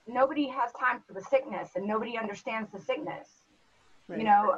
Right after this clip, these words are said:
Speaker 1: um,
Speaker 2: Because
Speaker 1: it
Speaker 2: they're not looking, they, again, it's, you know, for whatever reason, it's, pe-, they're dehumanized and not looked at as people who need
Speaker 1: Mm-hmm.
Speaker 2: health attention.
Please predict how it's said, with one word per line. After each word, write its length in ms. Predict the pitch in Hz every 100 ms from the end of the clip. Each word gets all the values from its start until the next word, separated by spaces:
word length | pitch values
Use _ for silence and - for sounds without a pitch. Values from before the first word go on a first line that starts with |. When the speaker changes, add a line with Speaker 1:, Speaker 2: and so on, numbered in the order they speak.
| 202
Speaker 1:
um, 360 | 220 202 190 -
Speaker 2:
Because 280 | 240 269 240
Speaker 1:
it 120 | 208
Speaker 2:
they're 80 | 240
not 280 | 240 240 214
looking, 340 | 226 233 226
they, 160 | 208 208
again, 300 | 202 220 226
it's, 320 | 214 - - _
you 80 | 208
know, 160 | 190 185 - _ _ -
for 120 | 190
whatever 380 | 180 190 190 190
reason, 640 | 190 208 202 190 180 170 - _ _ _ _
it's, 220 | 196 180 - _ _
pe-, 120 | 214
they're 240 | 208 196 180 -
dehumanized 1000 | 190 180 214 208 185 175 175 170 160 -
and 120 | 180 170
not 260 | 170 165
looked 240 | 180 185 190
at 260 | 170 160
as 180 | 170 165
people 340 | - 175 175
who 100 | 170
need 200 | 165 165
Speaker 1:
Mm-hmm. 260 | 208 208 226
Speaker 2:
health 260 | 196 202 190
attention. 640 | - 175 160 - 165